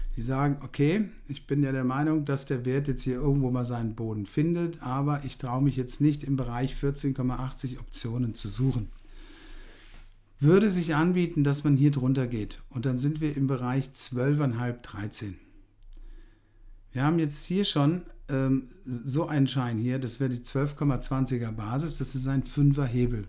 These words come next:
Das ist, ich nenne das eher konservativ.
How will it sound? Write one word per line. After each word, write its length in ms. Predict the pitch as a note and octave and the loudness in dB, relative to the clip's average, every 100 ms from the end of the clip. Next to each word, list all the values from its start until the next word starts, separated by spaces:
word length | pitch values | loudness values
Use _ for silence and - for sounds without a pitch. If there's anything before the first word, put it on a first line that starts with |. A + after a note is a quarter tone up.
| - - - - - - | -10 -10 -10 -10 -10 -8
Das 260 | A2+ A2+ C3+ | -6 -2 0
ist, 400 | C3 - - - | 0 -2 -4 -10
ich 100 | F#2+ | -8
nenne 200 | A2 B2 | -4 0
das 140 | C3 B2 | 0 -2
eher 220 | A#2+ C3 | -4 -4
konservativ. 840 | - A#2 A#2 A2 G#2 - F#2 - | -2 -2 -2 -4 -6 -8 -10 -12